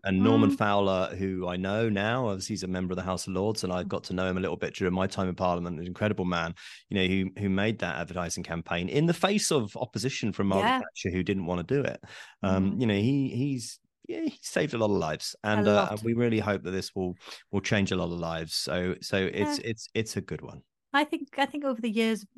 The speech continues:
Speaker 2: cases that I've picked up as a doctor, whether I, I mean, I worked for a while in the sexual health services in Obs and Gynae, but also obviously many, many years as a G P. Um,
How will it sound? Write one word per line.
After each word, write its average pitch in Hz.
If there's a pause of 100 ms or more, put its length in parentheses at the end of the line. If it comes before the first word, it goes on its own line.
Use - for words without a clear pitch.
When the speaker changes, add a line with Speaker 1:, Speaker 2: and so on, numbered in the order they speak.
(140)
Speaker 2:
cases 214
that 202
I've 208
picked -
up 160
as 156
a 165
doctor, 165
whether 170
I, 170
I -
mean, 180
I 170
worked 185
for 190
a -
while 170
in 165
the 160
sexual 180
health 180
services 175
in 185
Obs 175
and 185
Gynae, 190
but 202
also 190
obviously 180
many, 190
many 180
years 175
as 175
a 170
G 170
P. 175 (640)
Um, 233